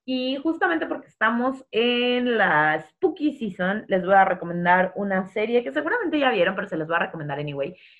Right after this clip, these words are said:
que se llama The Haunting of Hill House. Es una serie que está en Netflix, son diez episodios,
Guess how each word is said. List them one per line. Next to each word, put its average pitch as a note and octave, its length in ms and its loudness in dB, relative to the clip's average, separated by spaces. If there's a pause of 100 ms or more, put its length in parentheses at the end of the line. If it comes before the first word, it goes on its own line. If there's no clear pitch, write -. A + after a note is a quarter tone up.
(140)
que F#3 80 -12
se G#3+ 100 -2
llama C4 560 4 (240)
The A#3 120 0
Haunting B3+ 400 0
of C#4+ 140 -4
Hill F3 200 -2
House. C#3 400 -6 (240)
Es F#3 100 -12
una A#3+ 160 0
serie A3 260 0
que F#3+ 60 -12
está F3 160 -10
en F3 60 -2
Netflix, D#4+ 480 0
son F3+ 180 -2
diez D#3 240 -2
episodios, F4 540 2